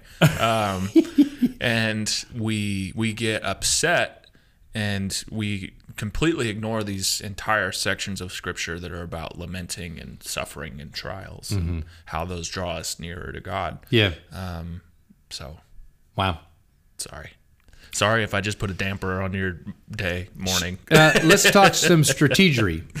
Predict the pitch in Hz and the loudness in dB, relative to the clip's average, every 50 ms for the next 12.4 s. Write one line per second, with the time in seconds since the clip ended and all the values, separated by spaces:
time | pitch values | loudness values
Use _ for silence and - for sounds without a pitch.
0 | - - - - - - 123 151 180 190 202 220 208 165 156 175 170 156 151 151 | -12 -12 -12 -10 -6 0 2 6 8 8 8 8 6 4 4 6 6 8 8 6
1 | 147 143 127 - - 131 123 120 120 120 117 113 - - _ _ _ _ _ _ | 6 4 2 2 2 4 4 6 6 4 4 2 0 -10 _ _ _ _ _ _
2 | - 107 107 113 95 90 127 127 131 131 135 131 127 - 127 113 107 - - 110 | -2 2 2 2 4 6 6 6 6 6 4 2 2 2 2 2 2 0 -2 -6
3 | 104 - - 92 - - - 127 127 139 123 - - - 95 87 92 95 - - | -6 -6 -8 -10 -10 -2 2 4 4 4 4 2 0 -2 -2 -2 -2 -4 -6 -12
4 | _ _ - 135 131 131 127 - - 127 123 117 - - 117 110 110 110 104 101 | _ _ 2 2 2 2 2 2 2 2 2 2 0 2 4 4 6 6 4 4
5 | 104 107 107 107 107 104 - - 90 80 - 90 80 80 82 - - - - - | 4 4 6 6 4 4 2 -2 -6 -4 -4 -4 -4 -4 -6 -8 -10 -10 -12 -12
6 | - - 127 120 123 120 117 117 120 123 123 120 117 107 98 104 113 123 127 127 | -2 2 4 6 6 6 6 6 4 4 6 6 4 4 4 4 4 4 4 4
7 | 117 113 104 92 - - - 120 113 123 127 123 120 113 104 104 104 110 120 135 | 4 2 2 2 -2 -4 -6 -2 2 2 2 4 4 4 4 4 4 6 6 6
8 | 147 143 - 127 110 - - 120 107 101 - - 107 101 - - - 113 101 - | 6 4 2 0 0 2 2 2 2 2 2 2 0 0 0 0 0 0 0 0
9 | - 104 98 90 - _ _ - 120 120 135 135 123 107 92 85 85 85 87 - | -2 -2 -2 -2 -6 _ _ 2 2 4 4 4 4 2 2 0 -2 -6 -8 -4
10 | 95 110 104 101 98 98 92 90 98 95 92 85 82 - 101 101 104 98 95 95 | -2 0 2 2 2 0 0 0 0 0 0 -2 0 0 2 2 4 2 2 0
11 | 95 - 104 98 90 - - 95 92 87 - 104 95 92 - 107 104 110 123 139 | 0 0 -2 -2 -2 -2 -4 -6 -4 0 0 0 0 0 -2 -2 0 2 2 0
12 | 151 - 123 113 98 101 90 | 0 0 -2 -2 -2 -2 -6